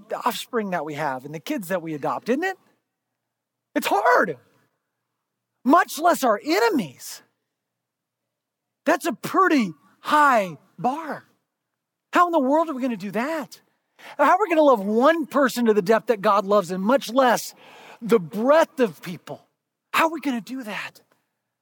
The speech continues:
And I love what Paul does here. First thing he does is he gets practical.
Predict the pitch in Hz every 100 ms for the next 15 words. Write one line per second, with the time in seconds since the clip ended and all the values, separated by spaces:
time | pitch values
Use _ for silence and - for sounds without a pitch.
0 | _ _ _ _ _ _ _ _ _ -
1 | 214 208 254 240 247 254 254 233 202 139
2 | - _ _ _ - 208 - 147 160 202
3 | 185 220 156 120 _ _ _ _ _ _
4 | _ _ _ _ _ _ _ _ _ _
5 | _ _ - 311 269 - 226 208 180 175
6 | 165 - 202 160 165 - - 120 113 127
7 | 110